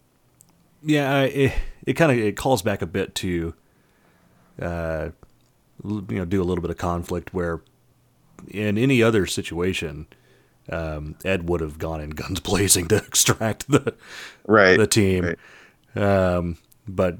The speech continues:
Speaker 1: you know, being the first con-, first, uh, being a first contact, they made him play by, well, uh, probably the normal rules anyway, but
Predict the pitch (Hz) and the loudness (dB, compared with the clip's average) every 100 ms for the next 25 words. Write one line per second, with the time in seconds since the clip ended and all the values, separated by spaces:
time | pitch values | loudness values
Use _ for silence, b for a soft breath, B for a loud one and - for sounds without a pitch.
0 | - 95 85 80 92 87 82 92 87 - | -10 -8 -8 -4 -4 -4 -4 -4 -4 -4
1 | 87 85 90 - 104 - 101 107 104 90 | -4 -4 -6 -2 -2 -2 -6 -4 -2 -2
2 | 101 - 92 87 87 90 85 82 82 80 | -4 -4 -4 -4 -4 -6 -6 -10 -10 -10
3 | 78 - _ _ _ _ _ _ _ _ | -10 -16 _ _ _ _ _ _ _ _
4 | _ _ - 95 85 85 87 80 82 80 | _ _ -8 -8 -6 -8 -8 -6 -8 -10
5 | 78 _ - _ _ _ _ _ _ _ | -12 _ -20 _ _ _ _ _ _ _
6 | _ _ - 117 110 90 _ - 95 82 | _ _ -12 -8 -8 -10 _ -16 -10 -8
7 | 82 82 127 110 85 82 92 95 82 78 | -8 -4 -2 -2 -4 -4 -4 -2 -4 -6
8 | 80 78 101 95 80 80 78 90 | -6 -4 -2 -2 -2 -6 -4 -4